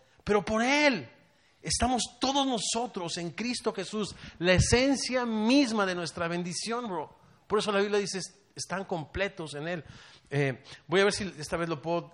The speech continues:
lo puedo decir, eh, de una manera más, más suave, porque la, la vez pasada que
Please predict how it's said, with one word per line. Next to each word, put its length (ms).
lo 120
puedo 300
decir, 380
eh, 240
de 120
una 80
manera 220
más, 260
más 160
suave, 320
porque 220
la, 180
la 140
vez 160
pasada 280
que 380